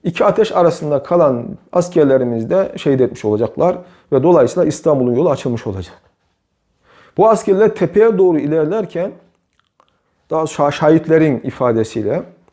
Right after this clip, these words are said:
Anzaklı askerlerin ifadesiyle sonra bu anlatılıyor. Tepede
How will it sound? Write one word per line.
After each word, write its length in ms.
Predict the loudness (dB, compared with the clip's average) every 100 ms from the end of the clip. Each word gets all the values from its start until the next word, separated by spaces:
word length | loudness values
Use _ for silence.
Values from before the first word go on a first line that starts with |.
| _
Anzaklı 680 | -4 -2 -2 -4 -6 -12 -8
askerlerin 520 | -8 -4 0 2 0
ifadesiyle 680 | -2 -2 0 0 -2 -2 -2
sonra 300 | -2 -2 -2
bu 80 | -2
anlatılıyor. 500 | -2 -4 0 0 0 -6 _ _ _ _ _ _ _ -20 -20 _
Tepede 540 | 0 4 4 4 2